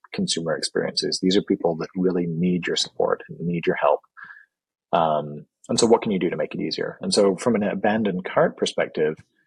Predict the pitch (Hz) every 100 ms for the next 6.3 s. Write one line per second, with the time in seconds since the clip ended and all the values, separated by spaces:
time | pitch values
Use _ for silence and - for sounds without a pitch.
0 | _ _ _ 110 113 95 110 92 87 120
1 | 110 90 90 - 92 90 80 - - 110
2 | 98 180 175 104 - - - - 104 107
3 | 90 101 - 95 - 107 101 95 92 -
4 | 78 - 92 78 - - 123 120 117 98
5 | 98 104 113 113 95 92 - 90 90 -
6 | 90 87 85